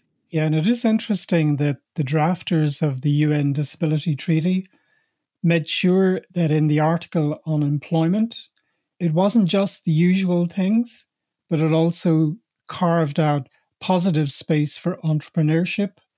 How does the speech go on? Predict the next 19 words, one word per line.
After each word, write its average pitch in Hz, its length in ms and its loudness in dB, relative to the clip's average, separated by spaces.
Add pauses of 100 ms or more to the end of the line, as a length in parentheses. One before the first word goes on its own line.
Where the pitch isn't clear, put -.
(500)
And 170 160 0
of 156 160 -4
course, - 580 -2 (300)
to 190 160 0
actually 226 340 0
take 220 240 0
advantage 160 640 0
of 131 200 -2
that, 143 280 -4 (480)
you 202 80 0
have 240 180 2
to 202 100 -2
have 180 180 0
equal 185 420 0
opportunity 156 720 0
access 156 600 -4
to 165 100 -4
venture 156 400 -2
capital 175 640 -4